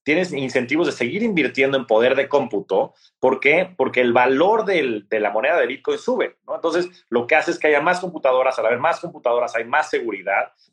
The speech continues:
Y por supuesto que también la gente que tiene estos Bitcoins y que empieza a transaccionar con ellos, cuando empieza, cuando tienes algo, pues, tu incentivo es salir a,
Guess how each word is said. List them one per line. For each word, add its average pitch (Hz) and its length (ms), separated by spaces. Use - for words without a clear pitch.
Y 120 60
por 139 120
supuesto 190 280
que 180 80
también 131 260
la 127 80
gente 135 320
que 110 100
tiene 156 280
estos 151 200
Bitcoins 120 420
y 90 40
que 101 60
empieza 123 200
a - 40
transaccionar 110 580
con 127 140
ellos, 113 340
cuando 120 240
empieza, 151 720
cuando 110 240
tienes 175 340
algo, 151 380
pues, 120 160
tu 127 80
incentivo 135 480
es 156 60
salir 131 400
a, 98 240